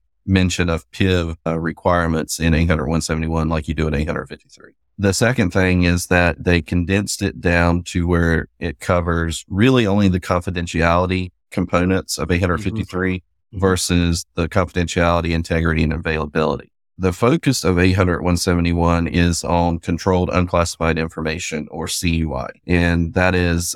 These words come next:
Speaker 1: a designation that was started by an executive order, honestly, way back in twenty ten and, and really started to come into fruition around twenty fifteen, and then with the D fars being released in twenty sixteen and enforceable in twenty seventeen,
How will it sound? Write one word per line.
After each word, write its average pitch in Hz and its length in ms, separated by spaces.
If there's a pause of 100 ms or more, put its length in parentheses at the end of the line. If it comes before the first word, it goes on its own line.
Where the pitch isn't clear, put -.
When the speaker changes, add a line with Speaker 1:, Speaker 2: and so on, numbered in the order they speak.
Speaker 1:
a 90 80
designation 90 760
that 85 140
was 90 100
started 82 420
by 82 560
an 80 220
executive 87 560
order, 85 340
honestly, 82 520
way 80 240
back 82 320
in 85 160
twenty 90 320
ten 87 480
and, 80 180
and 82 240
really 85 220
started 80 400
to - 60
come 82 260
into 87 280
fruition 82 840
around 85 380
twenty 87 280
fifteen, 85 720
and 82 140
then 82 220
with 80 120
the 85 60
D 85 180
fars 82 340
being 82 360
released 82 400
in 78 100
twenty 78 220
sixteen 82 540
and 80 80
enforceable 78 500
in 73 60
twenty 80 220
seventeen, 78 720